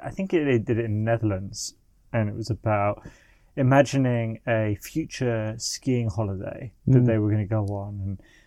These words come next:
Speaker 1: there was this really high emotion. And then they went and said, "Well, reflect on a past ski emotion, uh, fast, past skiing holiday."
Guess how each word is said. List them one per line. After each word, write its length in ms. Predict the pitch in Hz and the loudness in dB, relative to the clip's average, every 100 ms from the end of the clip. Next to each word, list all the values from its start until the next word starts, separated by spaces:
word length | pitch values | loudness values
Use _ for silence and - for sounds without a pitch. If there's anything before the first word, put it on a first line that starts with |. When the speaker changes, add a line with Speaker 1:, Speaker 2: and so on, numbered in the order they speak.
| _ - | _ 2
Speaker 1:
there 180 | 123 | 4
was 140 | 117 107 | 4 2
this 200 | 120 - | 0 2
really 380 | 135 135 123 123 | 4 4 4 2
high 440 | - - 131 123 | 0 0 2 4
emotion. 680 | 120 110 117 107 - - 120 _ _ _ _ _ - | 2 2 0 -2 -6 -12 -14 _ _ _ _ _ -4
And 160 | 120 127 | 2 6
then 180 | 139 | 6
they 260 | 131 123 117 | 6 2 2
went 360 | 107 117 110 - | 0 0 -2 -4
and 280 | 113 107 104 | -4 -4 -6
said, 300 | 117 110 117 | -6 -6 -2
"Well, 140 | 117 | -2
reflect 500 | 117 - 151 147 - | -2 0 0 0 -2
on 80 | 117 | -4
a 60 | |
past 460 | - - 135 120 - | -6 -4 -2 -2 -4
ski 240 | - 120 | -4 0
emotion, 600 | 107 98 98 87 - - - _ - | 0 0 -4 -8 -12 -18 -20 _ 0
uh, 200 | 135 139 | 0 0
fast, 400 | - 135 127 - - | 6 6 6 0 0
past 460 | 156 147 - - | 6 6 6 -8
skiing 380 | - - 127 117 | -6 2 2 2
holiday." 500 | 117 123 101 - 113 | 0 0 0 -4 -8